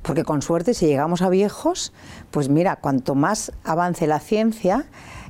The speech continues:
eh, en todos los sentidos, la calidad de vida será mejor también para cuando lleguemos a viejos, ¿no?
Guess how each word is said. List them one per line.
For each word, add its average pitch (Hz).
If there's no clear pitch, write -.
eh, 139
en 151
todos 170
los 185
sentidos, 190
la 156
calidad 143
de 170
vida 190
será 151
mejor 143
también 131
para 135
cuando 131
lleguemos 135
a 131
viejos, -
¿no? 185